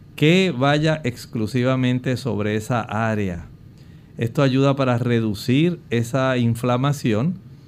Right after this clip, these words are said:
eh, además de los analgésicos antiinflamatorios, pero la clave, la clave es que usted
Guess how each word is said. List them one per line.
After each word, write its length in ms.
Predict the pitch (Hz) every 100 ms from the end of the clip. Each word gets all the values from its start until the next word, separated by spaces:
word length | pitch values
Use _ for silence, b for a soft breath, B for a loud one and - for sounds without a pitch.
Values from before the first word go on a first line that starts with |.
| B B B B -
eh, 500 | 120 120 117 117 113 113 - -
además 420 | 117 113 135 151
de 140 | 156
los 280 | 151 160 160
analgésicos 640 | 127 123 110 127 127 143 127
antiinflamatorios, 920 | 127 131 120 127 131 131 170 180 143 -
pero 220 | 120 120
la 240 | 123 120
clave, 560 | 147 151 160 143 113 101
la 220 | 101 117
clave 420 | 117 147 147 127 135
es 100 | 139
que 120 | 151
usted 440 | 139 - 135 139